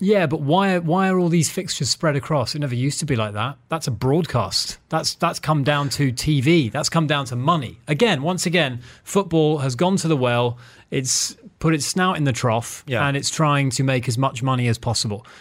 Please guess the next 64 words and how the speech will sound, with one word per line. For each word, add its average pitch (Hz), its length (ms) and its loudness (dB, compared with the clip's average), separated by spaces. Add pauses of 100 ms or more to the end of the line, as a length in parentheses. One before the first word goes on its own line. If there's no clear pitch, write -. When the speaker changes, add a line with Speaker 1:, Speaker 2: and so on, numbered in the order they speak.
(160)
Speaker 1:
And 151 140 2
that's 196 240 0
why 139 580 0
these 156 160 0
players 156 480 0
and 147 140 -4
the 143 60 -4
fixtures 151 360 -4
are 143 60 0
stretched - 460 -2
over 160 340 2 (300)
such - 280 -2
an 165 80 0
elongated 160 600 2
period. 190 500 2
Speaker 2:
It's 151 200 -4
just 190 180 0
Speaker 1:
There 170 80 4
Speaker 2:
the 147 80 0
Speaker 1:
used 214 280 4
to 202 60 2
be 120 360 -2 (240)
a 131 100 0
once 185 240 2
upon 170 240 2
a 147 60 2
time 147 340 2
in 143 100 2
maybe 151 280 4
a, 127 120 2 (140)
a 139 140 -2
nicer 160 400 0
time 123 400 0
for 123 100 -2
football 127 560 0 (280)
when 151 200 2
you 160 140 4
could 147 200 0
pretty 208 200 2
much 147 240 0
guarantee 156 420 2
that 139 100 2
most 160 240 0
of - 60 -8
the 139 80 -2
matches 135 340 -4
would 127 80 -4
be 135 80 -2
taking 147 300 -2
place 147 320 0
at 160 100 -6
sa-, 170 220 -2
at 160 100 -6
three 185 240 0
P 165 200 0
M 151 180 0
Speaker 2:
Mm-hmm. 113 300 -6
Speaker 1:
on 165 120 2
a 160 60 2
Saturday 147 580 0
in 135 100 -6
the 147 80 0
U 160 160 4
K. 165 380 0